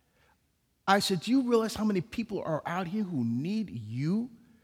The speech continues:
to step into their lives and perform some level of service?" During the pandemic, a woman looked at me and she said,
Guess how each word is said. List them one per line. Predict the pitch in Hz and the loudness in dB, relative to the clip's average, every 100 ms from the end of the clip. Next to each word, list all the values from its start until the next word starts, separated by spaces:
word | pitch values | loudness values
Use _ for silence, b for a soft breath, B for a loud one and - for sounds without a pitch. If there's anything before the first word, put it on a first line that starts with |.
| b b | b b
to | - | -4
step | 120 - 214 208 | -4 2 2 4
into | 214 196 190 | 2 2 2
their | 202 | 2
lives | 160 160 233 202 160 | 0 -6 -8 -4 -2
and | 147 | -2
perform | - 156 160 135 | -2 -6 -4 -2
some | 123 - 196 202 131 | -2 0 0 0 -4
level | 110 180 - | -6 -6 -6
of | 110 | -4
service?" | - - - - - - - - - _ _ _ _ _ _ _ _ _ _ | -6 -6 -8 -10 -12 -12 -12 -12 -16 _ _ _ _ _ _ _ _ _ _
During | - 175 | 6 6
the | 165 | 6
pandemic, | 185 160 165 165 160 | 2 4 4 4 2
a | |
woman | 151 156 151 | 2 4 4
looked | 151 - | 2 4
at | 143 | 4
me | 156 160 | 4 2
and | - | 0
she | 147 | -2
said, | - 151 143 | 2 4 2